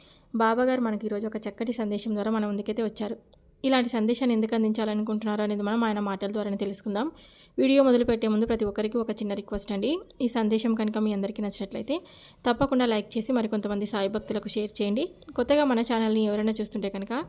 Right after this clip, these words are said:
సబ్స్క్రైబ్ చేసుకొని సపోర్ట్ అయితే చేయండి. ఇంకా మీకు ఎలాంటి కష్టాలు, బాధలు ఉన్నా కూడా నాకు కామెంట్ సెక్షన్‌లో ఒక కామెంట్ అయితే రాయండి. తప్పకుండా నేను బాబాగారి గుడికి వెళ్ళినప్పుడల్లా మీ పేర్లు చదివి ప్రేరైతే చేయిస్తాను.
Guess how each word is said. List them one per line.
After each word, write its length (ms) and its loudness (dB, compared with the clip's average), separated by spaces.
సబ్స్క్రైబ్ 460 -2
చేసుకొని 400 -2
సపోర్ట్ 340 -4
అయితే 140 0
చేయండి. 420 0
ఇంకా 200 4
మీకు 200 2
ఎలాంటి 320 2
కష్టాలు, 440 -2
బాధలు 320 0
ఉన్నా 160 2
కూడా 180 -2
నాకు 260 -2
కామెంట్ 360 4
సెక్షన్‌లో 360 0
ఒక 140 -4
కామెంట్ 380 2
అయితే 160 0
రాయండి. 440 0
తప్పకుండా 460 0
నేను 240 0
బాబాగారి 500 0
గుడికి 260 0
వెళ్ళినప్పుడల్లా 520 -2
మీ 160 0
పేర్లు 280 2
చదివి 240 -2
ప్రేరైతే 400 0
చేయిస్తాను. 480 -4